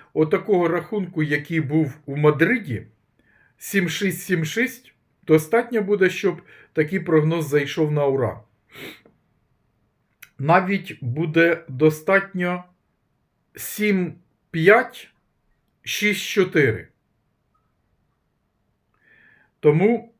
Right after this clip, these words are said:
я, друзі, і вибираю індивідуальний тотал Марти Костюк більше восьми з половиною, один шістдесят сім.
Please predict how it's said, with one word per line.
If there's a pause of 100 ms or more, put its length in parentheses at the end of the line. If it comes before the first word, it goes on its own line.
(180)
я,
друзі,
і
вибираю (760)
індивідуальний
тотал
Марти
Костюк (280)
більше
восьми
з
половиною,
один (120)
шістдесят
сім.